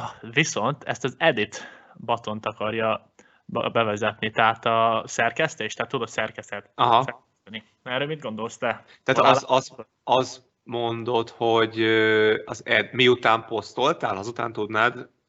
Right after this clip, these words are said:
Speaker 2: változtatni,
Speaker 1: Így.
Speaker 2: amit kiírtál?
Speaker 1: Így van, tehát ki-, kiírod, hogy hajrá, hajrá Lakers,
Speaker 2: És
Speaker 1: és,
Speaker 2: kikapnak,
Speaker 1: ö,
Speaker 2: és kiírod, hogy
Speaker 1: kikapnak,
Speaker 2: hajrá,
Speaker 1: és
Speaker 2: hajrá
Speaker 1: utána,
Speaker 2: Clippers?
Speaker 1: és akkor két napra rá azt, ezt tudod szerkeszteni, hogy az ebbe a tweetbe igazából nem Lakers mondtál, hanem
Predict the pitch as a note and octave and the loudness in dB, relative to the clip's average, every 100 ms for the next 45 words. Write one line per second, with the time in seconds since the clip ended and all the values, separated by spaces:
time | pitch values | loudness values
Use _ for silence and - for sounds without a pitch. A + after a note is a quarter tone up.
0 | - - A2 G2+ A2 G#2 B2 C3 B2 B2 | -14 -10 -6 -4 -4 -4 -2 -2 -4 -4
1 | A2+ A#2 C3 A2 F#2+ - _ _ - B2+ | 0 0 2 -2 -2 -8 _ _ -2 0
2 | B2 C3 C3 D3 C#3 C3 C#3 C3+ - C3 | 2 0 0 -2 -4 -10 -18 -12 -6 -2
3 | B2 A#2+ - A#2 - - - - - - | -2 -4 -4 -4 -6 -16 -16 -18 -20 -20
4 | - - - - - - - C#3 C3 B2 | -20 -20 -14 -12 -10 -8 4 6 8 6
5 | A#2 - - _ _ _ _ _ _ C3 | 4 0 -20 _ _ _ _ _ _ 0
6 | C#3+ C#3 B2+ A#2+ B2+ C3+ - E3 F#3 - | 4 6 6 6 4 2 4 6 6 2
7 | - - _ _ _ _ _ _ _ _ | -8 -12 _ _ _ _ _ _ _ _
8 | _ _ _ _ _ C3 - - B2+ B2+ | _ _ _ _ _ -12 -4 2 4 4
9 | C#3+ C#3 B2 C3+ A#2+ G#2+ A2 - D3 A2 | 4 2 -2 0 0 0 0 2 4 4
10 | D3 - A2+ C#3+ C#3 C#3 B2+ A#2+ C#3 - | 4 4 4 4 2 0 0 0 -2 -6
11 | C#3+ C3 - D3 B2+ B2 - B2 B2+ B2+ | -8 -10 -2 0 2 0 -2 2 4 2
12 | - - B2 - _ C3 A2 - A#2 A#2+ | -2 -10 -14 -14 _ -10 -10 -8 -8 -8
13 | A2+ - A#2+ A#2 A#2 A2+ A#2 A#2+ A#2+ A#2+ | -10 -8 -8 -6 -4 -4 -2 -2 -2 -4
14 | A#2 A#2 A#2+ A#2 A#2 A2 A#2 C3 C#3+ - | -2 -2 0 -2 -2 -4 -4 -2 -2 -2
15 | B2+ B2 A#2 A#2+ A2+ G#2+ | -6 0 0 0 -6 -10